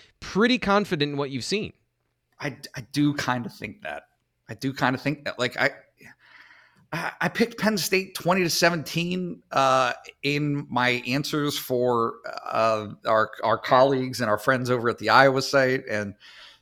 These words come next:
Speaker 2: their message board, you know, took offense to, <laughs> took
Speaker 1: Of course
Speaker 2: offense to
Speaker 1: they did.
Speaker 2: that.
Speaker 1: Yeah.
Speaker 2: Right. I mean, like,
Speaker 1: <laughs>
Speaker 2: but it's, it's a, uh, somebody brought it up.
Speaker 1: You gave them,
Speaker 2: Somebody
Speaker 1: you
Speaker 2: brought it
Speaker 1: gave
Speaker 2: up.
Speaker 1: them twenty points. That's it for this offense.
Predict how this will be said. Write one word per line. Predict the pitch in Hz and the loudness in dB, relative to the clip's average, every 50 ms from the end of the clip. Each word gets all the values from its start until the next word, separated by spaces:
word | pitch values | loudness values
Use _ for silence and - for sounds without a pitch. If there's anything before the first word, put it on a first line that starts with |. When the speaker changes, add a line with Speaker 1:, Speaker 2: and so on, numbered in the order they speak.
| _ - | _ 2
Speaker 2:
their | 143 143 139 | 4 4 6
message | 147 147 143 - 151 139 123 127 | 6 4 4 4 2 -2 -4 -2
board, | - 135 135 135 135 131 127 117 - - - - - - - - - | 0 2 4 4 4 2 0 -4 -8 -16 -14 -14 -12 -12 -12 -12 -8
you | - 147 | -6 -6
know, | 123 101 104 | -6 -6 -6
took | - 143 - - | -6 -6 -6 -6
offense | - - - 143 143 147 139 - - | -4 0 4 4 4 4 2 0 0
to, | - 131 | 0 0
<laughs> | - - - - - - _ - | 0 -2 -14 -16 -18 -18 _ -16
took | - - - - - | -16 -16 -12 -6 -6
Speaker 1:
Of | - | -2
course | 151 147 127 - | 0 0 0 0
Speaker 2:
offense | |
to | - 156 | 0 0
Speaker 1:
they | - | 4
did. | 156 | 6
Speaker 2:
that. | 151 139 139 135 131 - - | 6 8 8 6 4 4 2
Speaker 1:
Yeah. | 117 110 98 90 85 _ _ - 147 - - | 0 0 0 0 -4 _ _ -12 -6 2 6
Speaker 2:
Right. | - - 151 - - | 6 6 6 8 6
I | 196 | 6
mean, | 202 226 220 208 202 | 8 8 8 6 6
like, | 202 208 208 - - - - - | 6 4 4 4 2 -6 -16 -8
Speaker 1:
<laughs> | - - | 0 2
Speaker 2:
but | 254 294 | 2 2
it's, | 285 294 - - _ - | 2 0 -4 -10 _ 0
it's | 240 247 - | 0 4 8
a, | 262 254 247 233 226 - - 196 190 175 | 8 8 8 8 4 2 -2 -6 -4 0
uh, | 190 - - 208 190 | 2 2 4 2 2
somebody | - 233 254 277 247 | 2 2 4 4 4
brought | 170 180 175 165 151 | 8 10 12 12 12
it | 147 151 | 12 12
up. | 208 214 190 - - 196 | 12 12 10 10 8 6
Speaker 1:
You | 247 302 | 8 8
gave | 349 359 | 10 8
them, | 359 320 | 8 8
Speaker 2:
Somebody | 330 247 220 233 | 8 6 8 6
Speaker 1:
you | 294 | 8
Speaker 2:
brought | 339 330 | 8 8
it | 330 349 | 8 8
Speaker 1:
gave | 320 | 6
Speaker 2:
up. | 311 | 6
Speaker 1:
them | 262 208 | 4 4
twenty | - - 269 294 311 302 240 | 0 2 4 4 6 4 4
points. | - - 247 311 320 269 170 - | 2 2 2 4 4 4 4 4
That's | - 254 254 - | 6 4 6 6
it | 226 247 277 247 - | 6 6 6 4 4
for | - 175 | 4 4
this | 185 254 262 - | 6 6 6 6
offense. | 165 175 220 220 - 302 330 349 320 - - - | 6 6 6 8 8 8 8 6 4 0 -6 -10